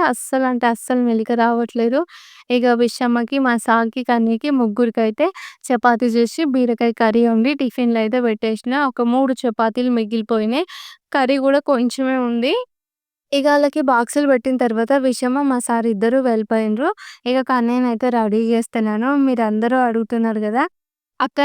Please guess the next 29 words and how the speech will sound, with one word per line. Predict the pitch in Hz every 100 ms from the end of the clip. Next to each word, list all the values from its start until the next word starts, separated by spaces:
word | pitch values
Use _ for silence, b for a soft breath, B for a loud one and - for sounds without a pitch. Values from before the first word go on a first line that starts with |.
| 302
ఎప్పుడు | 269 233 294
చూసినా | 262 269 269 269 285
విషమ | 254 - 254 285
కన్నయ్య | 262 247 233 247 262
అని | 254 240
అంటావు, | 226 226 233 220 294 403 B B -
వాళ్ళ | 247 240
పూర్తి | 233 269 277 285
పేరు | 269 254 233
ఏంటి | 226 220 233
అక్క?" | 226 - 233
అని | 220 220
చెప్పి | 220 - 269 403 B B 226
నా | 233 226 220 220 214 - _ _ - 226 -
పాత | 240 240 269
వీడియోస్ | 247 233 240 233
ఉంటాయి | 233 220 226
కదా, | 220 269
వాటి | 254 233 220 226
కింద | 226 226
అయితే | 220 262 269
చాలా | 269 226 214
మంది | 220 220 226
సిస్టర్స్‌కి | 233 214 - 214 -
అయితే | 208 254 311 B B B
కామెంట్ | - 220 226 233
చేస్తూ | 233 220 - 220
ఉన్నారు. | 214 208 208 254 302 B B -
అయితే | 254 285